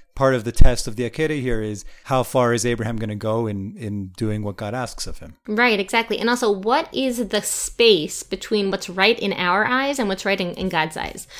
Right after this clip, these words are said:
Speaker 2: Parshas Re'eh says, "Don't do what's right in your eyes, do what's right in God's eyes." And that's what the Akedah is all about. God comes down to Abraham, says, "Do this horrendous thing to your son."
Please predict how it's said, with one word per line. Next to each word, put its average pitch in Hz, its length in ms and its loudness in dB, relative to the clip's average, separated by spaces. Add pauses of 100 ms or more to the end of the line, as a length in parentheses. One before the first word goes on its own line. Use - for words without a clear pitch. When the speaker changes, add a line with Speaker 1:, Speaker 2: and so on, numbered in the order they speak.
(220)
Speaker 2:
Parshas 262 420 2
Re'eh 214 240 6
says, 196 360 2
"Don't 226 360 2
do 240 140 2
what's 208 220 0
right 190 200 2
in 175 160 -4
your 208 240 2
eyes, 277 340 4
do 226 180 0
what's 208 200 2
right 185 200 4
in 170 140 -4
God's 160 340 2
eyes." - 400 -8 (240)
And 220 100 0
that's 285 140 0
what 370 100 -6
the 359 100 2
Akedah 339 280 -4
is 277 180 2
all 311 160 2
about. 302 460 4
God 214 260 6
comes 294 220 -2
down 240 180 0
to 247 80 -2
Abraham, 185 540 -2
says, 185 240 -4
"Do 254 180 0
this 269 200 0
horrendous 220 460 0
thing 190 220 -4
to - 120 -8
your 156 120 -6
son." 208 460 -8